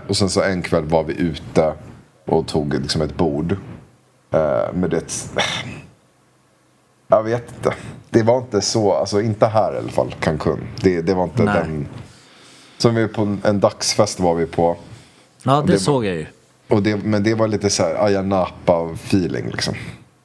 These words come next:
Speaker 1: Alltså lite
Speaker 2: Det
Speaker 1: så här
Speaker 2: såg så ut.
Speaker 1: sliskig pool, eh, och det,
Speaker 2: Det var så roligt. Jag
Speaker 1: ja.
Speaker 2: såg, jag såg på Sams story. Han
Speaker 1: Ja,
Speaker 2: s-, stod
Speaker 1: jag
Speaker 2: där
Speaker 1: vill
Speaker 2: bara,
Speaker 1: inte ens lägga upp själv.
Speaker 2: "Wow!"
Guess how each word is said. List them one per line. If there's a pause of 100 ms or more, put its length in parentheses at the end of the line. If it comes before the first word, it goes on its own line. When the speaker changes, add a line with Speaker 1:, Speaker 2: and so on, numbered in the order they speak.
(100)
Speaker 1:
Alltså
lite
Speaker 2:
Det
Speaker 1:
så
här
Speaker 2:
såg (160)
så
ut. (140)
Speaker 1:
sliskig
pool,
eh,
och
det, (420)
Speaker 2:
Det
var
så
roligt.
Jag
Speaker 1:
ja.
Speaker 2:
såg,
jag
såg
på
Sams
story.
Han
Speaker 1:
Ja,
Speaker 2:
s-,
stod
Speaker 1:
jag
Speaker 2:
där
Speaker 1:
vill
Speaker 2:
bara,
Speaker 1:
inte
ens
lägga
upp
själv.
Speaker 2:
"Wow!"